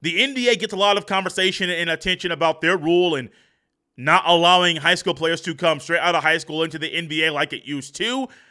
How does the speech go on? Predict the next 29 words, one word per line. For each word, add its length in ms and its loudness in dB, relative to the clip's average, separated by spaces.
I 120 0
do 160 -2
believe 240 -2
at 140 0
some 120 -4
point 280 -8
soon, 320 0
maybe 200 -6
next 360 -10
year, 360 0
they 100 0
will 380 6
allow 280 4
players 300 2
to 60 -14
come 180 -4
directly 360 0
out 80 2
of 60 -2
high 140 2
school 200 -6
to 80 -2
go 140 -2
back 320 2
into 140 -8
the 180 -6
N 80 -8
B 160 -4
A. 300 0